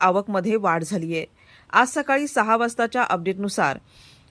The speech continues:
अठ्ठावन्न हजार पाचशे पस्तीस क्युसेकने पाणी जमा होत होतं. जायकवाडी धरण सध्या वीस पूर्णांक एकोणनव्वद टक्के इतकं भरलं आहे. तसेच मागील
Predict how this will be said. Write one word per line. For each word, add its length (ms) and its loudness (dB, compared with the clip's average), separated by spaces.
अठ्ठावन्न 560 0
हजार 460 2
पाचशे 400 -2
पस्तीस 560 -6
क्युसेकने 460 -4
पाणी 360 -2
जमा 260 -2
होत 240 -4
होतं. 300 -4
जायकवाडी 540 2
धरण 320 0
सध्या 480 -2
वीस 300 -2
पूर्णांक 540 0
एकोणनव्वद 600 0
टक्के 240 0
इतकं 280 -2
भरलं 260 0
आहे. 240 0
तसेच 440 2
मागील 540 -2